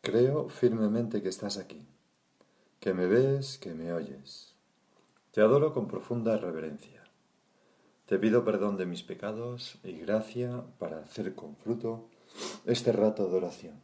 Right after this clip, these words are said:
Madre mía Inmaculada, San José, mi Padre y Señor,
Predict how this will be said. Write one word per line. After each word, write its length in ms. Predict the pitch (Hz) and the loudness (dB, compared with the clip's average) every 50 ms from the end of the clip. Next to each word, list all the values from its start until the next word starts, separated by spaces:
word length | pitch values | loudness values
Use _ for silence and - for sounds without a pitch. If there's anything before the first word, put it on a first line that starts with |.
| _ - - _ _ _ _ _ _ _ _ _ _ _ _ _ - _ _ _ | _ -20 -20 _ _ _ _ _ _ _ _ _ _ _ _ _ -20 _ _ _
Madre 460 | 104 101 101 107 107 104 101 104 95 | -2 2 4 6 6 6 4 0 -2
mía 200 | 95 98 98 95 | -2 -2 -4 -4
Inmaculada, 760 | 92 90 87 90 87 - - 90 95 98 95 95 98 - - - _ _ _ _ _ _ _ _ _ _ _ _ | -4 -4 -4 -6 -6 -8 -6 -4 -4 -4 -4 -6 -8 -12 -16 -20 _ _ _ _ _ _ _ _ _ _ _ _
San 280 | - - - - 107 101 | -12 -8 0 0 0 0
José, 480 | 101 101 104 - 151 156 151 156 - - | 0 -2 0 0 0 0 0 -2 -6 -6
mi 140 | 104 98 92 | -6 -4 2
Padre 320 | 101 101 98 95 87 90 | 2 4 4 4 2 -2
y 40 | 85 | -6
Señor, 400 | - - 90 - 87 87 90 | -8 -10 -12 -12 -12 -12 -12